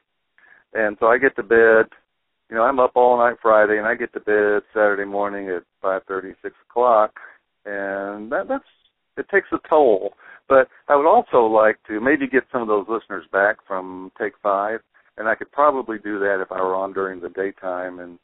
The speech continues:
on Saturday or whatever. Not that I wanna take anybody's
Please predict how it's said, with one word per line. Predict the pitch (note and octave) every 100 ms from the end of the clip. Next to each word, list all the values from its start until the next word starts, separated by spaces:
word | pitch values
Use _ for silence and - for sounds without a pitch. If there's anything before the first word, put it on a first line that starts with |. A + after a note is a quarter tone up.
| -
on | G2+ F#2 G2+
Saturday | F#2+ F#2 F#2
or | F#2+
whatever. | G2+ A2 G2+ G2 - _ _
Not | C#3 C3
that | A#2+
I |
wanna | A#2+ A2+ -
take | A#2+
anybody's | B2+ B2 B2+ B2+